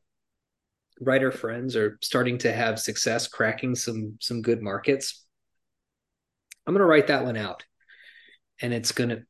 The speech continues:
half the story, a, a solid thousand words of it is gonna be cock and ball torture. So we'll see how that goes. But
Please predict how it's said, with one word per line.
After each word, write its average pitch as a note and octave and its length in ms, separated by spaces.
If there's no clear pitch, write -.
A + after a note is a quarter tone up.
half C3+ 320
the - 80
story, A#2 540
a, A#2 460
a - 20
solid B2 480
thousand A#2+ 400
words A2 260
of G#2+ 80
it G#2 120
is G#2 140
gonna A2+ 180
be G#2+ 320
cock A2+ 280
and G#2 100
ball G#2 220
torture. - 420
So - 360
we'll A2+ 120
see C3 120
how A2+ 140
that G#2 240
goes. - 480
But G#2+ 280